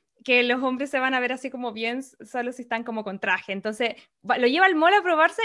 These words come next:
y vemos, insisto, el típico clipeo que me-, hemos visto en millones de rom-coms, como de mujeres tratando como de mejorar su imagen, pero esta vez es tan divertido y tan tierno verlo como con, con Carl, porque además Steve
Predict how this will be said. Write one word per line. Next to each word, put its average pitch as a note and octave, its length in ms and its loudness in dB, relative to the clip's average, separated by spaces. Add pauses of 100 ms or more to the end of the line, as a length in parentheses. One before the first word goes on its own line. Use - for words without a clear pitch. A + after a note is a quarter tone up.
y C4+ 120 -2
vemos, D#4 260 2
insisto, C4+ 320 -4
el G#3 140 -6
típico D4 400 -4
clipeo D4 300 -2
que C#4+ 100 -2
me-, B3+ 180 -6
hemos B3+ 260 -2
visto A#3 240 -6
en G3+ 120 -4
millones G#3+ 420 -2
de F4+ 80 6
rom-coms, F#4+ 580 2
como D4 200 2
de C4 100 6
mujeres C#4+ 400 4
tratando B3+ 380 2
como B3+ 240 0
de G#3+ 240 0
mejorar G#3+ 560 -6
su B3+ 120 -10
imagen, G#3 520 -2 (100)
pero D#4+ 140 -2
esta A#3+ 180 -2
vez A3+ 220 -4
es A#3+ 180 -8
tan C4+ 200 0
divertido C#4 440 -4
y C#4 60 -4
tan B3 260 -4
tierno C4 320 -4
verlo A#3+ 220 -4
como A#3 240 -4
con, G#3 400 -6 (180)
con G#3+ 180 -6
Carl, G#3 280 2
porque A3 160 -2
además G#3+ 380 2
Steve A#3 200 -4